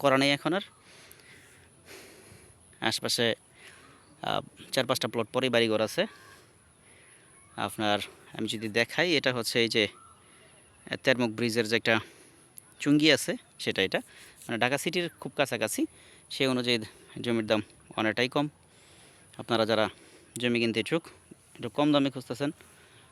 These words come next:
বারো কাঠা জমি মোটামুটি অনেকটা কম দামে আছে। আমাকে WhatsApp-এ নাম্বার নিয়ে WhatsApp-এ নক দিলে আমি দাম উল্লেখ করে দিব। যাই হোক, অত্যন্ত সুন্দর পরিবেশে,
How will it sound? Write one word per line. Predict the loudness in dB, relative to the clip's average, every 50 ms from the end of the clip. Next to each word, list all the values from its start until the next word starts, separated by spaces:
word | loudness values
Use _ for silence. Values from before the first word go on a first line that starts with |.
| -20 -20 -20 -20 -20 -20 -20 _ _ _ _ -10
বারো | -2 2 4 4 4
কাঠা | 2 0 -2 -2 -4
জমি | -2 0 0 0 -2 -4 -14 -18 -18 -18 -20 -20 -20 -20 -20 -20 _ _ _ _ _ -16 -10
মোটামুটি | -8 -4 -2 -2 -2 -2 -2 -2 -2
অনেকটা | 0 0 -2 -2 -2 -2 -4 -4 -6 _ _ -6
কম | -4 -2 0 2
দামে | 2 2 2 2
আছে। | 0 0 -2 -6 -6 _ -10 -20 -20 -20 -20 -20 -20 -20 -20 _ -6
আমাকে | -4 -4 -4 -2 0 0 0 0 -2 -12 -20 -20 -20 -20 -20 -20 -10 -4
WhatsApp-এ | 0 0 0 2 0 0 0 0 -2 -2 -6 -12 -20 _ _ _ _ _ _ -20 -20 -20 -20 -20 -20 _ -20 -20 _ -20 _ _ _ _ _ -14 -4 0
নাম্বার | 0 2 4 4 4
নিয়ে | 4 4 4 4 4 2 0 -8 -20 -20 -20 -20 -20 -20 -14 -4 -2
WhatsApp-এ | -2 0 0 -2 -2 2 2 2
নক | 2 2 0 -2 -2 -2
দিলে | 2 4 4
আমি | 4 6 4 2 2 -2 -8 -20 -20 -12 -6
দাম | -2 0 0 0
উল্লেখ | 0 0 -2 -2
করে | -2 -2 -4 -2
দিব। | -2 -2 -4 -4 -6 -10 -20 -20 -20 -20 -20 -20 -20 -20 -20 -20 -20 -20 -20 _ _ -8
যাই | -4 0 0 0
হোক, | 0 0
অত্যন্ত | 2 4 4 6 6 4 2 2 -6 -18 -20 -20 -20 -20 -18 -10 -4
সুন্দর | 2 4 4 4 4
পরিবেশে, | 4 2 2 2 4 4 6 4